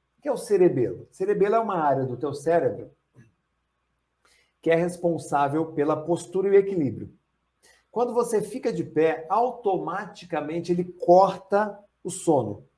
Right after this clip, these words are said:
Imediatamente ele corta o sono. Por quê? Porque se você dormir de pé, você cai e você se, se machuca. Então, o seu cérebro, ele, imediatamente, ele corta o sono,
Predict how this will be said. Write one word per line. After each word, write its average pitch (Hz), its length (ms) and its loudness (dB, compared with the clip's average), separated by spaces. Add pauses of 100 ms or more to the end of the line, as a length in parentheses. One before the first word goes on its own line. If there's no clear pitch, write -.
(100)
Imediatamente 208 760 0
ele 185 100 0
corta 175 600 4 (580)
o 143 60 -16
sono. 110 440 -4 (480)
Por 233 200 -4
quê? 135 340 2
Porque 151 260 -2
se 170 100 -12
você 180 360 0 (120)
dormir 156 380 4
de 165 100 0
pé, 170 180 4
você 175 260 -2
cai 170 380 0
e - 20 -10
você 190 240 -10
se, 190 300 -8
se 165 120 -10
machuca. 175 480 -2 (640)
Então, 156 240 0
o 156 60 2
seu 175 140 0
cérebro, 165 360 4
ele, 175 140 4
imediatamente, 175 520 -2
ele 175 140 -2
corta 170 340 0
o - 20 -10
sono, 160 460 -4